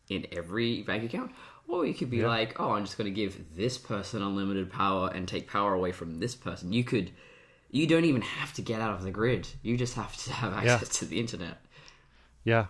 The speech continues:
Speaker 2: that's what always bothers me about, uh, movies like, you know, Avengers: Age of Ultron or, uh,
Speaker 1: Oh my God,
Speaker 2: Ascendance
Speaker 1: yes.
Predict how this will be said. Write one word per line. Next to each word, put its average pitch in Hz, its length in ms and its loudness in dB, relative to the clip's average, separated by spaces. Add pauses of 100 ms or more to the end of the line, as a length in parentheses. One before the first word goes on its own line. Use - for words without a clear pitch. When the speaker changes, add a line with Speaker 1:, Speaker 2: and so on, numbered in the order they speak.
(120)
Speaker 2:
that's 127 280 8
what 147 80 8
always 131 260 8
bothers 113 460 2
me 107 100 0
about, 101 420 -2
uh, 101 520 0
movies 98 500 2
like, 95 420 2 (520)
you 110 100 0
know, 101 220 8
Avengers: 98 640 4
Age 98 160 6
of 92 80 4
Ultron 95 580 4
or, 90 480 4
uh, 92 60 -4
Speaker 1:
Oh 87 340 0 (480)
my - 140 2
God, 110 60 2
Speaker 2:
Ascendance 98 420 4
Speaker 1:
yes. - 340 -4